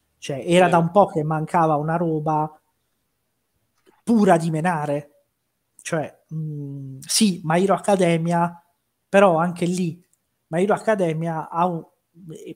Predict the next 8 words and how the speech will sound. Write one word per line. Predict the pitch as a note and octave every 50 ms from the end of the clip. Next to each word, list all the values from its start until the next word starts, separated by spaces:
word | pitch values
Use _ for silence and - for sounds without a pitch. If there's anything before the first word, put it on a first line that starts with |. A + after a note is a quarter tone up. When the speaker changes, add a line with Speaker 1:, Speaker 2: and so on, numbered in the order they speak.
| _ _
Speaker 1:
profondamente | - D#3 D3+ - F#3 E3+ E3+ F3+ G#3 B3 A#3+ - F3+
influenzato | E3 E3+ E3+ D#3+ D#3+ E3 - - G#3+ G3 G3 -
dai, | D#3 D3+ D3+ D3 C#3 - -
dai, | - D#3 D3 D3 C#3+ C#3+ - - - _ -
dai | D#3+ D3 D3 C#3+ D3+ C#3+ D3 C#3+ C#3+ C#3+ -
comics | - F3 D#3 D3+ D3+ - - -
americani. | D3+ C#3+ D3 C#3+ C#3+ - D#3+ C#3 C3+ C3+ C3+ C3+ C3+ _ _ _ _ _ _ _ _ _ - - -
Non, | - D#3+ D#3 D3+ D3 D3+ D3+ D#3 D#3+ D#3+ D#3 D#3 D#3 D#3 D3+ D3+ D3+ D3 C#3+ D3 D3 D3 D3 D3 D3 C#3+ C#3 C#3 C#3 C#3+